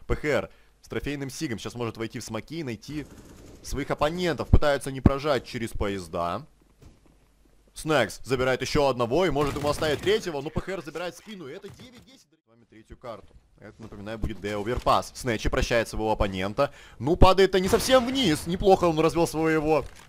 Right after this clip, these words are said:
визави. А куда здесь врывался Веги? Ну, излишняя агрессия. Ещё и разменивает Рис.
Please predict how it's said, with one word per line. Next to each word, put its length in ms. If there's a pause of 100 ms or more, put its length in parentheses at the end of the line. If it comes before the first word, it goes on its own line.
(240)
визави. 640 (1300)
А 120
куда 160
здесь 160
врывался 460
Веги? 440
Ну, 260
излишняя 440
агрессия. 560
Ещё 200
и 40
разменивает 640
Рис. 340